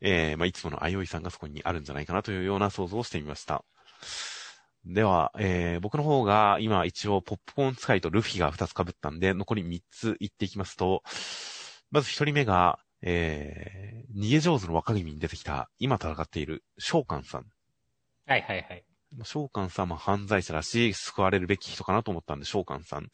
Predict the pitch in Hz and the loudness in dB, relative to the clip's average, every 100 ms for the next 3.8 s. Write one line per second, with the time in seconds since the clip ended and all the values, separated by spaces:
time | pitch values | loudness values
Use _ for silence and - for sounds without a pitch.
0 | - - - - - - - - - 156 | -10 -8 -8 -8 -10 -14 -12 -6 -2 0
1 | 139 113 135 123 - 123 - 123 101 143 | 0 0 2 2 4 2 2 6 8 8
2 | 127 98 95 90 98 101 - - - - | 4 2 -2 4 6 6 6 0 -20 -10
3 | 92 - 135 127 - 120 117 117 | -6 -2 -2 0 -2 2 4 2